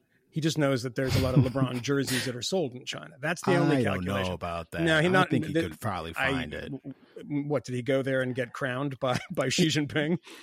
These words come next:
Speaker 2: Yeah,
Speaker 1: And so he knew
Speaker 2: the,
Speaker 1: it
Speaker 2: the,
Speaker 1: was on the
Speaker 2: <laughs> when Space Jam came out.
Speaker 1: Oh,
Speaker 2: That's
Speaker 1: yeah.
Speaker 2: the whole
Speaker 1: Well,
Speaker 2: thing.
Speaker 1: yeah. I mean, again, he
Speaker 2: <laughs>
Speaker 1: doesn't know the shit. I mean, he knows the bottom line of this.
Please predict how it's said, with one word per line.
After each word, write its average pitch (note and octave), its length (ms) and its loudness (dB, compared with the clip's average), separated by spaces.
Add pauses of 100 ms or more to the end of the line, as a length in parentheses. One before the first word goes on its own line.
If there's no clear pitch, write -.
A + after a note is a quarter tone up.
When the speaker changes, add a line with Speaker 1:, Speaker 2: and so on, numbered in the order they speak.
Speaker 2:
Yeah, - 200 0
Speaker 1:
And E3+ 100 2
so E3+ 120 6
he C#3 140 8
knew D#3 140 8
Speaker 2:
the, D3+ 80 4
Speaker 1:
it - 20 -2
Speaker 2:
the, - 0 -
Speaker 1:
was C#3+ 220 4
on C#3 80 -2
the C3+ 120 4
Speaker 2:
<laughs> - 120 2
when G3+ 240 4
Space A#3+ 320 2
Jam F#3+ 280 0
came E3 240 -2
out. A2+ 240 -4
Speaker 1:
Oh, C3+ 120 -4
Speaker 2:
That's E3 140 2
Speaker 1:
yeah. - 40 -2
Speaker 2:
the G3+ 60 -2
whole G3+ 240 0
Speaker 1:
Well, D4 140 0
Speaker 2:
thing. A3+ 80 4
Speaker 1:
yeah. - 280 4
I D#3+ 60 2
mean, F3+ 180 4
again, G3 360 4
he F#3 140 0
Speaker 2:
<laughs> - 20 -4
Speaker 1:
doesn't F#3 340 2
know D#3+ 400 4 (340)
the D#3 140 0
shit. D#3+ 240 2 (320)
I - 40 -2
mean, D3+ 140 0
he F3 120 2
knows E3+ 640 0
the C#3+ 160 -4
bottom C3 260 0
line A3+ 240 2
of C3 160 0
this. C#3 380 -6